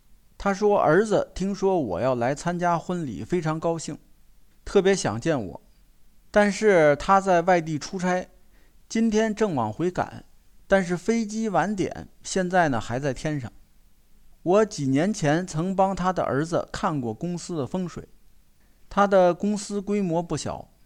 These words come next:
我根据风水原理把他公司的大门移了一下位置，后来效果是立竿见影，由此他对风水学和玄学产生了浓厚的兴趣。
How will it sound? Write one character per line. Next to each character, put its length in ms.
我 120
根 240
据 160
风 280
水 200
原 280
理 340
把 140
他 180
公 260
司 240
的 80
大 220
门 380
移 260
了 160
一 60
下 180
位 240
置， 180
后 180
来 280
效 300
果 220
是 320
立 180
竿 180
见 260
影， 80
由 200
此 260
他 220
对 260
风 240
水 200
学 240
和 320
玄 320
学 240
产 280
生 200
了 120
浓 220
厚 180
的 100
兴 280
趣。 160